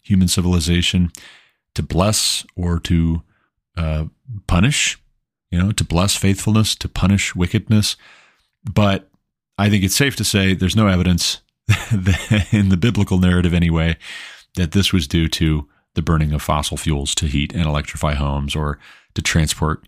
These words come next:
goods and people. And when I say, "Hold the phone on climate change alarmism," by the way,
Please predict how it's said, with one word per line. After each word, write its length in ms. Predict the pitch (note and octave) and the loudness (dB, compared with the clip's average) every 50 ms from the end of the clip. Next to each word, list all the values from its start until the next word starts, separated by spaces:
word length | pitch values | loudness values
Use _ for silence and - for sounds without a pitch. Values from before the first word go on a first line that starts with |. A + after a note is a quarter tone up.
| _ - | _ -2
goods 260 | G2 F2 E2 D2+ - | 0 0 0 0 -2
and 100 | - D2 | -6 -4
people. 320 | - - C#2 - - E2 - - _ _ _ _ _ _ _ _ _ _ - - - - - - - - | -4 -4 -4 -4 -6 -8 -8 -12 _ _ _ _ _ _ _ _ _ _ -20 -20 -18 -18 -20 -20 -18 -2
And 100 | - G#2 | 2 2
when 100 | G#2+ A2+ | 4 4
I 80 | A#2 A#2 | 2 0
say, 640 | G#2+ - - - G#3 A3 A#2+ E2 D2+ D2+ E2 G2 G#2 - _ | 0 -2 0 0 2 2 2 0 0 -2 -2 -2 -4 -6 _
"Hold 200 | _ - A2 A2+ | _ 0 0 2
the 80 | G#2 G2+ | 0 0
phone 220 | - A2 G2+ F#2+ | 2 4 4 4
on 120 | F2+ E2+ E2 | 4 2 0
climate 300 | - - F#2 F2 F2+ - | 0 2 2 2 2 2
change 200 | - F2+ E2+ - | 0 0 0 0
alarmism," 480 | E2 D#2+ D#2+ D#2+ D#2 D2+ C#2+ C#2+ C#2+ | 0 0 2 0 0 0 -2 -4 -4
by 140 | C#2 D2 C#2+ | -2 -4 -4
the 80 | C#2+ C#2+ | -2 -4
way, 180 | C#2+ C#2+ C#2+ | -4 -4 -6